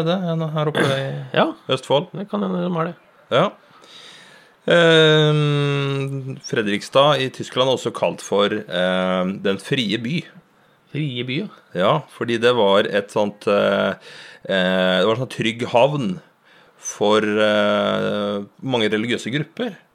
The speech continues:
Speaker 1: som
Speaker 2: Ok.
Speaker 1: følte seg undertrykka.
Speaker 2: Ja. Satanister og
Speaker 1: Nei, men
Speaker 2: Nei.
Speaker 1: de hadde noe som heter remonstranter.
Speaker 2: <laughs> Ja.
Speaker 1: Ja.
Speaker 2: Raimonstranter, tenker jeg da.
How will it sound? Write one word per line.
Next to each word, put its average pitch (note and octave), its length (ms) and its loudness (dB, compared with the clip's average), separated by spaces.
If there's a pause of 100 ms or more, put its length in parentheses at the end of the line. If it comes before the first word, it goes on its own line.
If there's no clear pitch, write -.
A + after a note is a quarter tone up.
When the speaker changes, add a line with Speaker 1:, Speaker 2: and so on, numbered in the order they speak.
(100)
Speaker 1:
som C3+ 200 -6
Speaker 2:
Ok. A#2 40 -6
Speaker 1:
følte D#3+ 280 0
seg B2 180 -2
undertrykka. F#2+ 480 -4 (680)
Speaker 2:
Ja. C#3+ 240 0 (760)
Satanister A#2 800 -2
og A2+ 800 0 (300)
Speaker 1:
Nei, C3 640 2
men C3+ 120 -4
Speaker 2:
Nei. C#3+ 80 0
Speaker 1:
de C3+ 160 0
hadde C#3 180 0
noe C3 160 -2
som A#2 140 -8
heter A2+ 320 2 (200)
remonstranter. A#2 1000 0 (560)
Speaker 2:
<laughs> E3+ 380 2 (800)
Ja. D3 280 2 (540)
Speaker 1:
Ja. G2 220 2 (380)
Speaker 2:
Raimonstranter, B2 760 -2
tenker C3 160 -4
jeg A2 100 -4
da. A2 140 -10